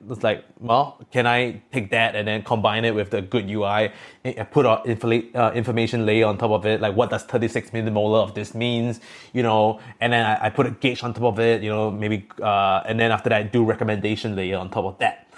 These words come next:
right? And then can I add security on top of it, right? Can I have one password security,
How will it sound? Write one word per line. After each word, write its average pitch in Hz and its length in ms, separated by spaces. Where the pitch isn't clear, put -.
right? 113 300
And 127 120
then 139 280
can 175 140
I 180 80
add 175 200
security 143 600
on 107 120
top 101 240
of - 80
it, - 80
right? 107 240
Can 131 140
I 139 40
have 117 160
one 120 160
password 117 320
security, 104 580